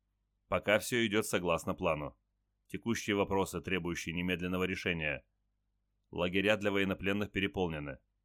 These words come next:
Надо увеличить конвойные части. Танкисты требуют новых моторов, но склады пусты. Нужно выделить из резерва.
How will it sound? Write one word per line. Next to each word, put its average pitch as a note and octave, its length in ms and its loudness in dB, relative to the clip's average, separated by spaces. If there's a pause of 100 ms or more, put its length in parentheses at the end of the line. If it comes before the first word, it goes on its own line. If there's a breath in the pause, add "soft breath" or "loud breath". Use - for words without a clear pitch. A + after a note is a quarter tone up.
(220)
Надо F#2+ 280 0
увеличить F#2+ 460 0
конвойные F2 560 0
части. D#2 480 -4 (800)
Танкисты G2 560 0
требуют G2+ 420 2
новых G2 280 0
моторов, F2 520 0 (300)
но F#2 180 -2
склады F#2 440 0
пусты. E2+ 480 -6 (560)
Нужно G2 340 0
выделить G2 420 2
из F#2+ 140 -2
резерва. F2 500 0